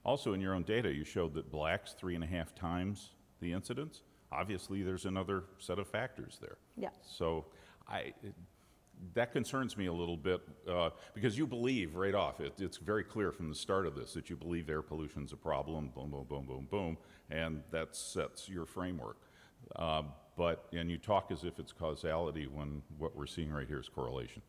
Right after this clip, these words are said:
Speaker 2: Yeah.
Speaker 1: I don't know, you got a
Speaker 2: Yeah, oh,
Speaker 1: response to that?
Speaker 2: absolutely, no, but what, what you're talking about is the issue of confounding for, you know, in any context of an observational study. So,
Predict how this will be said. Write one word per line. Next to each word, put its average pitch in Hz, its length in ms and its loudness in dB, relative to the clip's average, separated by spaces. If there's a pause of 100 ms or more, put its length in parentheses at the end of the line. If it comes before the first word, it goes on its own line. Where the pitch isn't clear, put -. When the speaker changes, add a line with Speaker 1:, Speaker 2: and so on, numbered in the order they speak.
(300)
Speaker 2:
Yeah. 180 180 2 (100)
Speaker 1:
I 185 80 6
don't 202 120 8
know, 82 100 6
you 82 220 0
got 95 240 4 (180)
a 90 140 6
Speaker 2:
Yeah, 180 160 12
oh, - 20 6
Speaker 1:
response 170 80 4
to - 60 10
that? 320 200 12
Speaker 2:
absolutely, 311 520 12
no, 285 160 12
but 220 180 12
what, 247 220 12
what 254 180 12
you're 254 160 12
talking 277 540 10
about 190 280 12
is 180 80 8
the 196 160 12
issue 240 200 8
of 190 580 10
confounding 190 1080 4
for, 180 280 6
you 196 100 4
know, 165 160 2
in 180 160 4
any 196 220 4
context 190 680 -2 (120)
of 160 240 4
an 170 100 0
observational 170 680 2
study. - 440 -4 (140)
So, 170 280 8